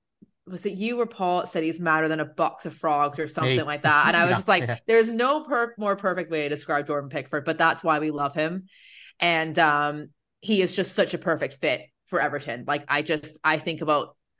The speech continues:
Speaker 1: Everton, I think Jordan Pickford, like, and we absolutely would not be in the position we are in today without, without him. And he just, he gets so much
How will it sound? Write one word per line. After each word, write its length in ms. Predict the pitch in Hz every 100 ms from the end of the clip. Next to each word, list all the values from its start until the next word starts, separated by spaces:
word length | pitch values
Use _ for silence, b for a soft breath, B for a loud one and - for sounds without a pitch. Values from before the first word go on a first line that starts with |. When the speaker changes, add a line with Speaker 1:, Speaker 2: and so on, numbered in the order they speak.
| _ _ _ _ _ -
Speaker 1:
Everton, 380 | 170 170 156 190
I 60 | 160
think 220 | 160 135
Jordan 200 | 151 127
Pickford, 380 | 131 - 139 139
like, 240 | 139 135 160
and 240 | 147 147 - -
we 200 | 170 170
absolutely 380 | 156 - 160 156
would 100 | 156
not 200 | 143 123
be 80 | 143
in 40 |
the 60 | 139
position 420 | 135 127 127 143
we 120 | 135
are 100 | 135
in 160 | 131 131
today 400 | 135 123 117 117
without, 360 | 143 131 123 -
without 360 | 156 139 123 127
him. 240 | 127 120 127
And 100 | 139
he 140 | 156
just, 220 | 160 156
he 100 | 170
gets 220 | 156 - - -
so 160 | 180 175
much 380 | 165 - -